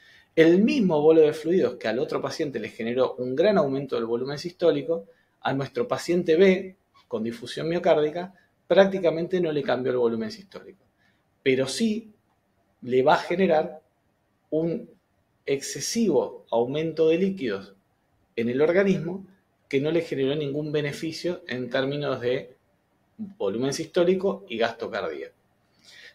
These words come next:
Entonces, ¿qué es lo que está pasando acá?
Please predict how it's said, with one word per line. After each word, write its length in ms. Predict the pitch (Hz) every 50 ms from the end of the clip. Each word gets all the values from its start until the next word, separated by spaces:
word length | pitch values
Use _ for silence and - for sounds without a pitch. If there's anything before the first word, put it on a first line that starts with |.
| _
Entonces, 640 | - - - 233 233 233 220 196 196 - - - _ _ _ _ _ _ _ _ _ _ _ _ _ _ _ _
¿qué 120 | - - 294
es 40 | 277
lo 100 | 277 226
que 80 | 196
está 220 | 190 - - 160 156
pasando 460 | 151 147 - - 151 147 147 139 127
acá? 380 | 117 101 87 85 - - -